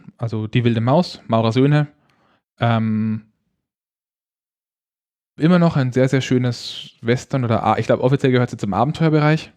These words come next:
äh, Thema. Wir wollten sie f-,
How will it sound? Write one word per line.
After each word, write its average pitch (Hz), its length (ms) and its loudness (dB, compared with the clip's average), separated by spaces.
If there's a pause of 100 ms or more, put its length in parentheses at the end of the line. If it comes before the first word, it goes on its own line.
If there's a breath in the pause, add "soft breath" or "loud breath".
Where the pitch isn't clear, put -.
(380)
äh, 123 220 -2
Thema. 135 380 -2 (2250)
Wir 135 180 0
wollten 170 260 2
sie 151 100 -8
f-, - 180 -20